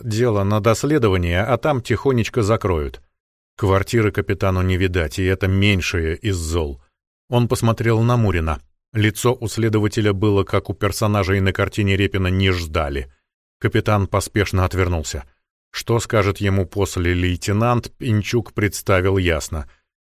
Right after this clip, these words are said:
«Почему пацан не сообщил мне о наградах?» — спросил себя, да сам же и ответил. «А ты не спрашивал». Торопился. Вот и огреб. Хреново!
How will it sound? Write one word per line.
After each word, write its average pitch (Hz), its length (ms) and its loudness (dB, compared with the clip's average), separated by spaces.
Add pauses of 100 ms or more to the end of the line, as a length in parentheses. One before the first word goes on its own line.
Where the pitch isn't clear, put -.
«Почему 127 400 -2
пацан 120 500 0
не 120 100 2
сообщил 127 600 0
мне 131 260 2
о 127 80 0
наградах?» — 131 800 0
спросил 95 480 -6
себя, 110 380 0 (340)
да 131 160 -2
сам 117 240 0
же 107 160 2
и 110 40 2
ответил. 95 520 -2 (460)
«А 110 160 -4
ты 123 200 -2
не 117 200 2
спрашивал». 76 720 -2 (800)
Торопился. 110 800 -2 (600)
Вот 98 320 -2
и 110 60 4
огреб. 85 580 -2 (800)
Хреново! 101 1040 -2